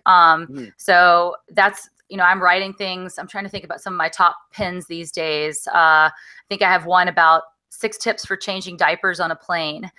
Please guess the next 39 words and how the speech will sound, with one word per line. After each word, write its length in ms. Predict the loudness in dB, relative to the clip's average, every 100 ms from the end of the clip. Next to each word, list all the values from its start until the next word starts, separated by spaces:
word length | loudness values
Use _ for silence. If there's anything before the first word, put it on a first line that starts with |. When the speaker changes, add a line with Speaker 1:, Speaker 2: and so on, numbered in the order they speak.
| -20 -10
Speaker 1:
People, 300 | -6 -6 -2
Speaker 2:
<laughs> 0 |
Speaker 1:
you 80 |
know, 140 | 0 0
people, 200 | 2 4
<laughs> 220 | 6 6
when 80 | 2
people 260 | 0 0
see 140 | -2 2
that, 240 | 2 2
they 60 | -2
think, 260 | -6 -8 _ -20 _ -4
"Wait 140 | -2
a 60 | 0
second, 400 | 0 0 0 -2 -4
<laughs> 120 | 0 2 2 2 2 2 -4 -8 0
how 220 | 4 6
am 180 | 6 4
I 80 | 4
gonna 160 | 0
change 260 | -6 -6 -4
that 140 | -2
diaper 280 | 0 -2 -4
when 80 | -6
I 60 | -6
take 160 | -8
my 100 | -10
baby 260 | -8 -8 -6
on 100 | -6
the 80 | -4
airplane?" 500 | -6 -6 -8 -8 -10
Things 200 | -10 -6
like 80 | -2
Speaker 2:
Yes. 100 | 2
Speaker 1:
that 200 | 4 4
are, 260 | 2 0 0
are, 280 | 2 4 4
uh, 280 | 4 4 0 _ _ _
super, 720 | -12 -8 -2 2 4 4 0